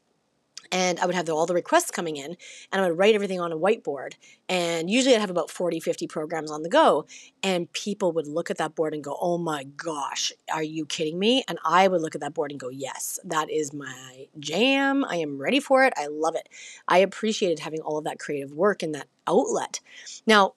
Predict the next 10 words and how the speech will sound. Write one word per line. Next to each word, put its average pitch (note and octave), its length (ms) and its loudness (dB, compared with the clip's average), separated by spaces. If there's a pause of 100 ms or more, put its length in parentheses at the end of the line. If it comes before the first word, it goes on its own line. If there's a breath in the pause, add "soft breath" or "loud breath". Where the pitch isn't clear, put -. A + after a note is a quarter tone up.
knowing A#3+ 400 4
thyself G#3 720 0
is A3 180 -2
so F#3+ 340 -8
important, F#3 540 -6
right? D#3 260 -8
What F3+ 400 -2
is A#3+ 300 -2
your F3+ 120 2
threshold? - 500 -12